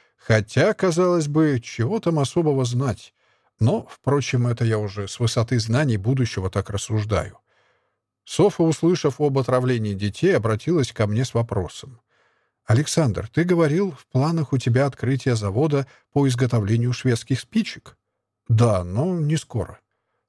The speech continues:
«А нельзя ли его открыть этим летом?» Я оторопел. «Ёкалэмэне!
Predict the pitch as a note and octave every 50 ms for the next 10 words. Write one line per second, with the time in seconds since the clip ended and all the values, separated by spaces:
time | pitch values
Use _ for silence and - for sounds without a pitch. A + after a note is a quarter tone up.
0 | _ _ - B2 A#2+ A#2+ B2+ B2+ B2+ B2 B2 E3 G#3 A3+ G3+ F3+ E3 D3 D#3 D#3+
1 | C#3+ - - D#3+ G3 E3+ - C#3+ C3+ - C#3 C3 A#2 G#2 F#2+ - - - - -
2 | _ _ _ _ _ _ _ _ _ _ _ _ - A2 G2 F#2+ F#2 G2 F#2+ -
3 | G#2 G#2 A2 A2+ - - F2 E2 - _ _ _ _ - G2+ F#2 F#2 F#2+ F#2+ B2
4 | G#3+ C4+ A#3+ - - - F#3+ F3 D#3+ D#3 D3 D3 D3 A#2+ F#2 - -